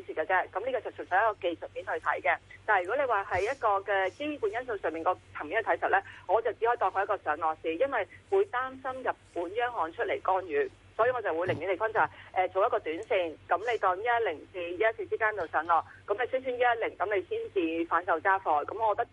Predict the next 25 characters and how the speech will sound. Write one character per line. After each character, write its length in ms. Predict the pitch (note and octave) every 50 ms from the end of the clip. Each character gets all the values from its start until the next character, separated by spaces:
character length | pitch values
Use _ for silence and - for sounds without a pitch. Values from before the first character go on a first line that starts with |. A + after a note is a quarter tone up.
| - - - - -
得 80 | - F#3+
寧 80 | - F3+
願 140 | F#3 A#3+ C4+ D#4
係 140 | C#4+ G#3+
做 160 | F#3 - F#3+ F#3+
一 20 | G3
啲 100 | B3 B3+
好 180 | E3 F#3+ - G#3
短 140 | - F#3 D#3+ E3+
線， 140 | - G3+ F3+
或 80 | F3
者 100 | - F3+ A3+ A3
你 80 | E3+
唔 60 | C3+ C3+
鬥 160 | - D3+ D3
佢 140 | D3+ D3+ B2+
咯。 160 | D3+ D#3 D#3+ - - - - -
如 100 | - E3+ -
果 80 | C5+
唔 40 | C#4+
係 140 | C4 G3+ F3
嘅 100 | - G#3
話 140 | G3+ F#3 F3+
呢， 80 | F#3+ G#3 A3+ A3 - - - - -
就 260 | - G#3 F3+ E3+ E3+